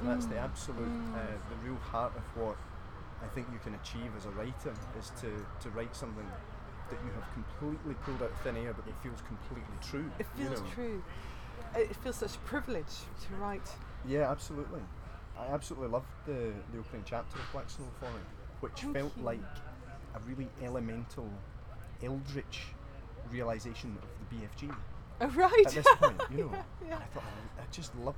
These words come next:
Speaker 1: this." That
Speaker 2: Yeah.
Speaker 1: just taken into, shone through this prism of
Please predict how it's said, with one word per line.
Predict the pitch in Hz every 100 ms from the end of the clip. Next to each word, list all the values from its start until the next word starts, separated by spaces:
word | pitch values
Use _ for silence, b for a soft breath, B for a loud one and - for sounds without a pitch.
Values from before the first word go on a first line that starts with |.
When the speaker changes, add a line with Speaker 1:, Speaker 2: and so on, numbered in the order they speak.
| -
Speaker 1:
this." | 143 -
That | 131 135
Speaker 2:
Yeah. | 254 240 233 240
Speaker 1:
just | 165 151 - -
taken | 165 - 139
into, | 139 - 135 107 104 -
shone | - 147 147
through | - 139
this | 117 - - -
prism | 139 147
of | 117